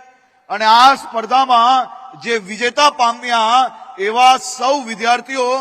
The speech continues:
આજે સૂર્ય નમસ્કારમાં આ મોઢેરાના સૂર્ય મંદિર ખાતે આપ સૌ નિહાળી રહ્યા છો. આ વિદ્યાર્થીઓ ગુજરાતના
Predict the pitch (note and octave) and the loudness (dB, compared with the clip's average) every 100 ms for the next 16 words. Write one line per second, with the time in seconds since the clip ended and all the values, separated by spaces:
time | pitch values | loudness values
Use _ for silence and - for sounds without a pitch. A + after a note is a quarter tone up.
0 | B3 - - - G3 A3 A#3+ - A3 A#3 | -8 -20 -20 -6 -4 -4 -6 -10 -16 -16
1 | B3 A#3 A#3 A3 - C4 C4+ A#3 A3+ A3 | -12 -10 -10 -12 -2 0 0 0 -2 0
2 | C4 B3+ - - G3 G#3 G3 G#3+ A3+ C4 | 0 -2 -12 -10 -4 -4 -6 -8 -4 -2
3 | B3 B3 A#3+ A#3 - C4+ C#4 B3+ A#3 A#3 | -2 -2 -4 -6 -14 -12 -8 -8 -8 -12
4 | A#3+ A3+ G#3+ A3+ A#3 A3 B3 - _ - | -14 -6 -6 -4 -6 -6 -6 -8 _ -2
5 | G3+ A3 - - B3+ C4 A3 A3+ A#3 B3 | 0 0 -2 -6 -6 -6 -6 -2 0 -2
6 | A3+ A3+ A3 A#3 B3+ B3+ - - - G#3+ | 0 0 0 -2 -2 -2 -4 -18 -4 -2
7 | G#3+ G#3+ G3 A#3+ B3+ B3 B3 A#3 F#3+ A3 | -2 -6 -2 0 0 0 -6 -6 -8 -2
8 | A#3+ B3+ B3 B3 B3 | 4 4 4 -4 -8